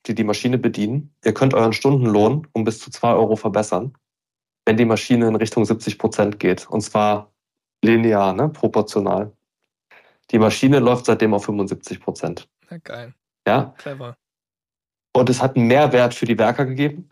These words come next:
Speaker 1: echt mehr Geld,
Speaker 2: Ja.
Speaker 1: Cash in the Tash, ja.
Speaker 2: <laughs>
Speaker 1: Ähm, und der, und der, und, und das, was es den, das Unternehmen kostet, so eine Maschine kostet in der Regel mindestens neunzig Euro die Stunde, ja. Äh, wenn du da zwanzig Prozent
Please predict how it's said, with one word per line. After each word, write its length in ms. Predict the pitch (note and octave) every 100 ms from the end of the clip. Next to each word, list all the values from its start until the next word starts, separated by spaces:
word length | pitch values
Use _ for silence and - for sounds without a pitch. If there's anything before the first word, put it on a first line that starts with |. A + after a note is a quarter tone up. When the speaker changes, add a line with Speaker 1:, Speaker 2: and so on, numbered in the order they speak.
| -
Speaker 1:
echt 300 | C3 C3 -
mehr 180 | A#2+ A#2+
Geld, 260 | A#2 C#3
Speaker 2:
Ja. 40 | C3+
Speaker 1:
Cash 300 | C3 A#2+ C3+
in 80 |
the 60 | A#2+
Tash, 340 | - - -
ja. 180 | G#2 D3+ - - -
Speaker 2:
<laughs> 760 | G#3+ B2+ G#3+ B3 A#3+ D#3 -
Speaker 1:
Ähm, 460 | A#2+ A#2+ A#2+ A#2+ A#2+ - - -
und 200 | C3 C3
der, 300 | B2 A#2+ B2 - _
und 260 | - B2
der, 460 | B2 A#2 A2+ A2 G#2+
und, 320 | A#2+ A#2 - -
und 200 | A2 A2+
das, 160 | A#2+
was 160 | B2 A2
es 80 | A2
den, 160 | A#2+ A2
das 160 | A#2 A2
Unternehmen 540 | A2 G#2+ G#2 G#2 G#2
kostet, 640 | - D#3+ - C#3+ C3+ - _ _ _ _ _ _ _ _ _ _ _ -
so 80 | A#2
eine 80 | G2+
Maschine 380 | F#2+ - B2 A#2
kostet 380 | A2 G#2+ A2+
in 100 | -
der 140 | A2 G#2
Regel 440 | A2+ A2+ G#2+ G#2+
mindestens 440 | A2+ A#2 A2+ A2 -
neunzig 340 | G#2+ G#2 G#2
Euro 200 | B2+ B2
die 100 | F#2+
Stunde, 340 | - F#2 F2+
ja. 1300 | F#2 B2 D3 _ _ - - - - _ - G#2+ G#2 G2+
Äh, 60 | - _ _
wenn 140 | - A#2
du 80 | A2+
da 140 | A2
zwanzig 560 | - B2 D3+ B2+ - -
Prozent 640 | A#2 - C3 C3 A2+ -